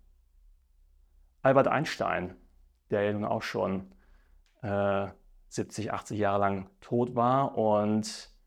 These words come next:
äh, ist, <laughs> bis neunzehnhundertfünfundfünfzig lebte. Und einen sehr schlauen Satz gesagt hat, der vor allen Dingen aus der heutigen Brille nochmal,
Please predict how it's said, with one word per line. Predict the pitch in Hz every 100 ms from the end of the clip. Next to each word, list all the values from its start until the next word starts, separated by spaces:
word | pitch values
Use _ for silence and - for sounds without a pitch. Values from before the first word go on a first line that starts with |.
| _ -
äh, | 101 101
ist, | 139 139 - -
<laughs> | - 92 127 104
bis | 107 101
neunzehnhundertfünfundfünfzig | 104 110 101 110 98 123 - 110
lebte. | 113 117 123 120 - _ - _ _ _ _ _ -
Und | 127 120 120 117 - - - - -
einen | 120 120 117
sehr | 123
schlauen | 120 123 117 113
Satz | 113 117 - - -
gesagt | 120 98 101 107 -
hat, | 123 120 -
der | 110 104 104 101 90 -
vor | 113
allen | 107
Dingen | 107 104 - - -
aus | 110 -
der | 101
heutigen | 110 117 110
Brille | 98 104 107
nochmal, | 98 95 107 104 104 101